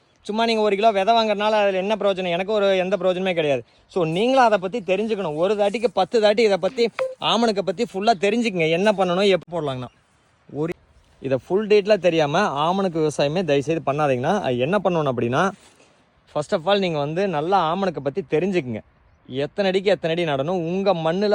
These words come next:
போடலாமா, உங்க மண்ணுல எத்தனை அடிக்கு எத்தனை அடி போடணும், ஆ, பி ஹெச் வேல்யூ என்ன, இதெல்லாம் தெரிஞ்சுக்குங்கண்ணா. இதெல்லாம் தெரிஞ்சுக்கிட்டு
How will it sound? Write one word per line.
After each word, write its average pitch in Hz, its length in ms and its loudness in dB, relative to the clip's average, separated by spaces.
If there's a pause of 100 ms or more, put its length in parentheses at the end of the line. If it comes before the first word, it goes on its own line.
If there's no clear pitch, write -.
(100)
போடலாமா, 165 540 2
உங்க 180 300 0
மண்ணுல 190 440 0
எத்தனை 180 300 -2
அடிக்கு 180 140 -4
எத்தனை 170 200 -6
அடி 175 60 -2
போடணும், 147 480 -4 (640)
ஆ, 160 280 2
பி 240 200 2
ஹெச் - 160 0
வேல்யூ 160 280 4
என்ன, 151 280 2
இதெல்லாம் 180 360 2
தெரிஞ்சுக்குங்கண்ணா. 180 520 2
இதெல்லாம் 143 340 4
தெரிஞ்சுக்கிட்டு 190 640 4